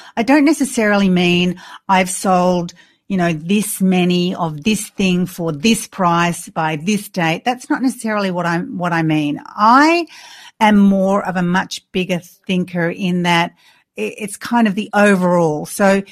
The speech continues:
if you were to hit your goals, how would that look in your life? Not necessarily how much money is in the bank, but how would your life be different?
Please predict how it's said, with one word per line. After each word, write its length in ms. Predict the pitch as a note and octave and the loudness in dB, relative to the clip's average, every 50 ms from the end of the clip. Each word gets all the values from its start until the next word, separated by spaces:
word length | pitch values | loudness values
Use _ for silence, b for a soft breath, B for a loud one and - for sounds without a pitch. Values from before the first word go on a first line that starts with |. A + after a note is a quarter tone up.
| B B B B B | B B B B B
if 200 | A3 G3 - A#3 | -4 -4 -2 0
you 240 | A3+ B3+ D4+ D4 | 2 4 4 4
were 320 | C4 A#3 A#3 A#3+ B3+ C4 C4 | 4 4 4 6 6 4 4
to 200 | C4 - - G#3+ | 2 0 -2 -2
hit 200 | D#3+ F#3+ G3+ - | 0 0 -2 -2
your 200 | G#3 F#3 F3 E3 | -2 -2 -2 -2
goals, 680 | F3 E3+ D#3+ D#3 D3+ D3+ E3+ G3 A#3 A3 - - - _ _ _ _ _ _ _ | -2 -2 -2 -2 -4 -6 -8 -12 -14 -16 -18 -20 -20 _ _ _ _ _ _ _
how 440 | _ - - - A3 A#3+ C4+ D4 D#4 | _ -12 -4 0 2 4 4 4 4
would 160 | D#4 C#4 A3 | 2 2 2
that 180 | A3+ G#3+ F3+ G3+ | 2 0 2 0
look 160 | F#3+ F#3+ - | -6 -2 0
in 120 | F#3+ F3+ | 0 2
your 180 | E3+ E3+ D#3+ D3+ | 2 2 0 -2
life? 720 | D3 D3+ D3 D3+ D3+ D3 C#3 - - - - - - _ _ _ _ _ _ _ _ _ - | -4 -4 -4 -2 -2 -2 -4 -6 -10 -12 -16 -20 -20 _ _ _ _ _ _ _ _ _ 0
Not 420 | G#3 A3+ C4+ D#4 D4 C4+ - _ - | 4 4 6 6 4 0 -4 _ 2
necessarily 560 | C#4+ C#4+ C4+ C#4+ C4 A#3+ C4 B3+ A#3 A3 G3+ | 4 4 4 2 -2 -4 -2 -2 0 0 0
how 120 | F#3 G#3 | 0 0
much 200 | G3+ G3 G3 - | 0 -2 -2 -2
money 580 | F#3+ F#3 F3+ F3+ F3+ F#3 F#3+ F#3+ F#3 F3+ F3 F3 | -2 0 0 2 2 2 2 0 0 0 -2 -2
is 100 | E3 E3+ | -2 -2
in 160 | F3 E3 D#3 | -2 -2 -2
the 60 | D#3 | -2
bank, 480 | D3 - - A#3+ B3 G#3+ F#3 F3 E3+ - | -2 0 0 2 2 2 0 0 -2 -6
but 120 | G3 F3+ | -8 -8
how 300 | - G3+ A#3 B3 C4+ C#4+ | -4 0 2 2 4 4
would 180 | C#4 C4 G#3+ G#3 | 2 2 0 0
your 120 | G#3 G3 | -2 0
life 360 | F#3 F3+ F3+ F3+ E3+ E3+ - | 0 2 2 2 2 0 -6
be 140 | - F#3 E3 | -10 -10 -10
different? 600 | D3 B2+ F3 D#3+ - - - - D#3 C3+ - - | -8 -6 -8 -8 -8 -8 -10 -8 -8 -8 -8 -10